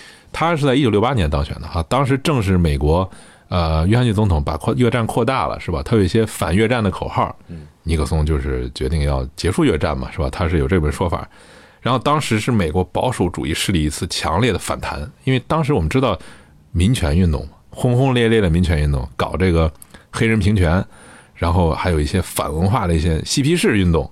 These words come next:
Speaker 1: 性解放啊，
Speaker 2: 嗯。
Speaker 1: 啊，就是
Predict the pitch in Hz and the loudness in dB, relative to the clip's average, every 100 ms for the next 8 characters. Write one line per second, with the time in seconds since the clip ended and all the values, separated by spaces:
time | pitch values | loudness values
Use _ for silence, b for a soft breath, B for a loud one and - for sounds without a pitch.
0 | - - - 87 69 64 92 76 64 - | -12 -8 0 0 0 0 -2 -2 -4 -8
1 | - 85 80 69 67 65 - 73 69 71 | -16 -18 -12 -8 -8 -8 -10 -6 -4 -2
2 | 67 | -4